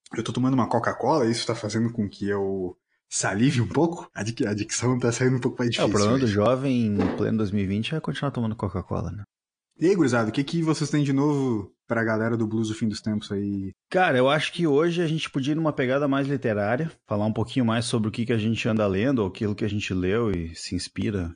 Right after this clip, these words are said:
Speaker 2: E aí, por isso que eu queria trazer pra vocês aqui hoje um livro chamado Gravando. É um livro do Phil Ramone, que não tem
Speaker 1: Certo.
Speaker 2: nada a ver com o Ramones. Tá, ele é só o Phil Ramone. Se eu falasse que era o baixista do Ramones, todo mundo ia acreditar. Enfim, mas o Phil Ramone, ele é
Speaker 1: Ok.
Speaker 2: um, um produtor musical,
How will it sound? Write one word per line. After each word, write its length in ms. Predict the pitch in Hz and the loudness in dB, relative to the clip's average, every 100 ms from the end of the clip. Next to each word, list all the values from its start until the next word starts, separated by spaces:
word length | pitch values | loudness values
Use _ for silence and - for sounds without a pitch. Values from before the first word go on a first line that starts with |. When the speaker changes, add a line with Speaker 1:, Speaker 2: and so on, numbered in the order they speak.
| - | -4
Speaker 2:
E 160 | 120 117 | 0 2
aí, 140 | 123 | 0
por 160 | 123 143 | 2 0
isso 120 | 143 | 2
que 80 | 170 | 0
eu 40 | |
queria 180 | 147 151 | 0 0
trazer 300 | 151 117 127 | 2 2 2
pra 100 | 151 | 0
vocês 360 | 123 - 120 | 0 0 0
aqui 360 | 123 120 117 113 | -2 -2 -2 0
hoje 300 | 110 117 123 | 2 0 0
um 100 | 110 | 0
livro 380 | 104 117 117 120 | 0 0 0 -2
chamado 420 | - 107 110 120 | 0 0 0 0
Gravando. 720 | 110 120 151 113 113 147 160 - | 2 2 2 2 2 0 -4 -4
É 100 | 107 | 0
um 40 | |
livro 180 | 110 139 | 0 0
do 100 | 127 | -2
Phil 240 | - 185 | 2 2
Ramone, 500 | 165 151 117 127 180 - | 4 2 2 2 0 -2
que 80 | 139 | 0
não 100 | 131 | 0
tem 160 | 139 | 2
Speaker 1:
Certo. 60 | 135 | 2
Speaker 2:
nada 120 | 170 | 0
a 40 | 147 | -2
ver 140 | 147 | -2
com 80 | 165 | -2
o 40 | |
Ramones. 640 | 120 107 104 139 - - - _ | 0 0 -2 -4 -6 -14 -18 _
Tá, 240 | 98 98 _ | -12 -12 _
ele 120 | 110 98 | -6 -4
é 40 | |
só 200 | - 107 | -2 -2
o 60 | 120 | -2
Phil 200 | 123 113 | -2 -2
Ramone. 340 | 113 95 87 - | 0 -2 -4 -4
Se 80 | 135 | -2
eu 80 | 117 | 0
falasse 300 | 131 135 - | 0 0 0
que 60 | |
era 80 | 139 | 0
o 20 | |
baixista 420 | 123 117 131 - | 0 0 -4 -2
do 60 | 120 | 0
Ramones, 380 | 104 113 165 - | 0 0 -2 -6
todo 160 | 233 | -6
mundo 180 | 190 165 | -4 -2
ia 260 | 131 110 104 | 0 0 -4
acreditar. 480 | 113 113 98 95 92 | -4 -2 -4 -4 -4
Enfim, 320 | 147 147 104 85 _ | -2 -2 -2 -6 _
mas 300 | - 160 185 | -2 0 2
o 100 | 226 | 0
Phil 220 | - 208 | 2 2
Ramone, 480 | 208 196 135 151 180 | 2 4 4 2 2
ele 140 | 156 147 | 2 4
é 100 | 139 | 4
Speaker 1:
Ok. 160 | 160 | 2
Speaker 2:
um, 680 | 156 147 147 135 139 131 120 | 2 2 2 2 4 2 2
um 20 | |
produtor 420 | 117 127 120 135 135 | 0 0 2 2 2
musical, 640 | 123 117 110 101 127 | 2 0 0 2 2